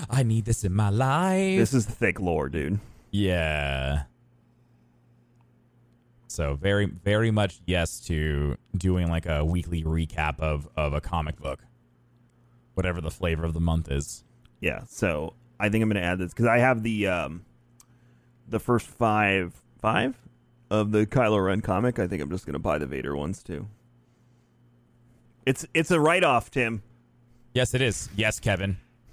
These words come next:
Speaker 1: 'Cause we can do that, chat. You
Speaker 2: <laughs>
Speaker 1: can't.
Speaker 2: Well,
Speaker 1: I can.
Speaker 2: if they
Speaker 1: <laughs>
Speaker 2: start a, a show talking about Star Wars, they can.
Speaker 1: Oh, true. Okay.
Speaker 2: Yeah. You'd also need
Speaker 1: Sure.
Speaker 2: a business on
Speaker 1: But don't,
Speaker 2: top of that.
Speaker 1: don't, but don't do that.
Speaker 2: I wouldn't do that. Just watch this one.
Speaker 1: Don't do that.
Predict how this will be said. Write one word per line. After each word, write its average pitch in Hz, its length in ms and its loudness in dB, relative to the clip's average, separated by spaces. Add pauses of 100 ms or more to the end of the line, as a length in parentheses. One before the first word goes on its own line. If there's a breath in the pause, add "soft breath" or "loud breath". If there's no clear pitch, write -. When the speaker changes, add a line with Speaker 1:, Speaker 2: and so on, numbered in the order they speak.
Speaker 1:
'Cause 135 180 0
we 147 260 2
can 160 180 2
do 160 200 2
that, 139 240 0
chat. 117 340 -2 (100)
You 190 180 2
Speaker 2:
<laughs> - 80 -10
Speaker 1:
can't. 190 340 -2 (120)
Speaker 2:
Well, - 500 2
Speaker 1:
I 160 160 6
can. 95 400 -4
Speaker 2:
if 127 120 0
they 143 140 4
Speaker 1:
<laughs> - 20 4
Speaker 2:
start 170 340 4
a, 120 80 2 (140)
a 120 120 0
show - 540 0
talking 123 240 2
about 104 220 -2
Star 131 220 0
Wars, 87 200 -4
they 76 100 -10
can. 82 320 -12
Speaker 1:
Oh, 180 220 4
true. 160 420 2 (160)
Okay. 185 360 0 (100)
Speaker 2:
Yeah. - 80 -18 (400)
You'd 120 140 2
also 135 180 4
need 120 140 6
Speaker 1:
Sure. 101 100 6
Speaker 2:
a 123 40 8
business 110 340 2
on 107 60 4
Speaker 1:
But 101 40 2
don't, 160 100 4
Speaker 2:
top 113 160 4
of 101 60 0
that. 147 60 4
Speaker 1:
don't, 143 320 -2
but 127 100 -2
don't 131 260 0
do 110 160 0
that. 78 300 -4
Speaker 2:
I 101 80 -2
wouldn't 95 160 -2
do 76 100 -4
that. 64 180 -2 (200)
Just 120 160 -4
watch 113 180 2
this - 140 -12
one. 95 140 0
Speaker 1:
Don't 76 80 0
do - 20 0
that. 62 100 -8